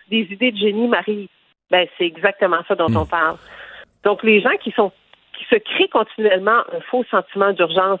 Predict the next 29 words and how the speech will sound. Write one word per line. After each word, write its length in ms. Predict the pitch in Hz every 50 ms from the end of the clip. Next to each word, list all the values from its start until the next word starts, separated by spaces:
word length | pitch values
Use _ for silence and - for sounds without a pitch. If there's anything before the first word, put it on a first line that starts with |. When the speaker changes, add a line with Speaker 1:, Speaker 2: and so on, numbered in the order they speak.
| - - -
Speaker 1:
et 80 | 185 175
d'occupation, 800 | - 160 156 - - - - - - - - 196 202 254 359 330 294
ben, 140 | - 175 170 -
ils 100 | 165 170 -
s'empêchent 540 | - 165 156 - - 226 247 254 226 - -
de 120 | 185 170 170 - -
stimuler 320 | - 196 175 160 156 156 151
ça 80 | - 190
dans 120 | 175 160
leur 180 | 156 147 147 -
Speaker 2:
Hmm. 60 | 95
Speaker 1:
cerveau. 340 | 98 - 143 147 160 156 - _ - - - - -
Fait 100 | 170 170
que 60 | -
ça 100 | - 202
a 40 | 254
Speaker 2:
Eh, 60 | 339
Speaker 1:
une 60 | 311
incidence 400 | 254 214 - - - 214 226 220 -
réelle 300 | - 202 196 214 226 220
pour 140 | - - 175
les 80 | 160 160
Speaker 2:
ouais. 40 | 160 -
Speaker 1:
équipes. 240 | 139 - - 160 - - - -
Speaker 2:
Est-ce 160 | - 180 - -
qu'un 180 | 233 226 220
bon 200 | 185 196 254 285
patron, 420 | 196 196 165 - - 147 156 139 117
là, 120 | 101 95